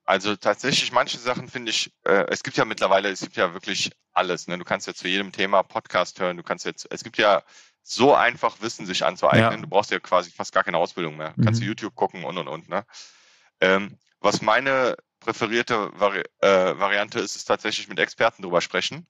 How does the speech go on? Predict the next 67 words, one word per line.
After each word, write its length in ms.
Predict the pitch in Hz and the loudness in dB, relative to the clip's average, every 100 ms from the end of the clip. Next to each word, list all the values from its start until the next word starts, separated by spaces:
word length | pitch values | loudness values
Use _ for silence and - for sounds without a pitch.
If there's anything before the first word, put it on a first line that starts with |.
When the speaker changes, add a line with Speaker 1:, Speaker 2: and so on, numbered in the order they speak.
| - | 0
Speaker 2:
Mhm. 340 | 120 107 117 | 2 4 2
Speaker 1:
weil 140 | 101 - | 2 2
ich 120 | - | 2
kann 140 | 151 | 2
ja 80 | 139 | 2
auch 60 | 113 | 2
sehr 160 | 104 | 0
viel 140 | - 92 | -4 -2
geben 400 | 104 117 175 - _ _ _ _ _ | 0 0 -4 -14 _ _ _ _ _
und 160 | 98 | -4
so 140 | 98 117 | 0 2
umgekehrt 380 | 127 127 139 - | 2 -2 -2 -2
kann 120 | 117 | -2
ich 80 | 120 | -2
auch 60 | 104 | -2
von 140 | 110 | 0
Leuten 460 | 104 110 113 104 - - | 0 0 -4 -14 -16 -10
viel 280 | - 110 104 | -4 -4 0
lernen, 520 | 104 110 127 123 104 | 4 4 2 -4 -2
wie 80 | 117 | 0
jetzt 140 | 117 | 0
zum 80 | 123 | 0
Beispiel, 240 | 113 107 | 0 0
du 60 | 113 | -2
hast 120 | 113 | 0
ja 80 | 110 | 0
eben 280 | 104 101 90 | 0 -2 2
auch 200 | 117 - | 2 4
gehört, 200 | 110 - | 0 0
ich 80 | |
hab 80 | 120 | -4
dich 140 | - - | -4 0
direkt 200 | 104 - | 0 0
gefragt, 360 | - 107 107 | 0 2 2
ne, 220 | 113 104 82 90 | -2 -6 -6 -10
wie 100 | 98 | -8
nimmst 220 | 107 113 | -8 -4
du 40 | 113 | -2
das 160 | 104 | 2
auf? 340 | - 120 - _ - _ | 6 6 4 _ -20 _
Welches 260 | - - 117 | 0 0 0
Programm? 460 | - 202 107 123 117 | -2 2 4 4 0
Hast 180 | 107 - | -8 -8
du 60 | |
gute 220 | 101 127 | -4 -2
Erfahrungen? 260 | 117 104 113 | 2 4 6
Speaker 2:
Ja. 60 | 127 | 4
Speaker 1:
Hast 80 | |
du 40 | 123 | 0
schlechte 240 | 113 - | -2 -2
Erfahrungen? 340 | 107 110 117 120 | 2 4 4 2
Speaker 2:
Ja. 60 | - - _ - | -10 -20 _ 0
Speaker 1:
Warum 200 | 104 123 | 2 4
soll 120 | 156 | 4
ich 60 | |
das 140 | 160 - | 2 2
googeln 420 | 165 165 175 - _ _ _ _ | 2 4 2 0 _ _ _ _
und 220 | - 113 | 0 2
die 140 | 123 117 | 4 4
ersten 380 | 127 143 135 120 | 4 4 -6 -2
zehn 240 | 143 131 | 0 2
Sachen, 240 | 127 135 | 0 0
die 60 | 120 | 0
mir 100 | 110 | 0
angezeigt 400 | 127 135 123 107 | 0 0 -2 0
werden, 220 | 98 92 | 0 2
austesten, 640 | 82 127 - 110 - 139 | 4 2 2 -6 -6 -16